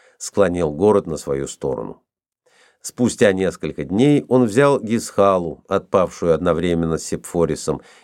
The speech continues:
и отдал ее солдатам на разграбление.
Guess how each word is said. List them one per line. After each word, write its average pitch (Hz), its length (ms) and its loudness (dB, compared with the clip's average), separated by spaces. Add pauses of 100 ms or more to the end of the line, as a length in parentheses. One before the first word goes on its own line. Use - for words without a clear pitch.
(100)
и 123 200 2
отдал 135 440 4
ее 117 180 2
солдатам 95 840 2
на 98 120 4
разграбление. 82 880 -2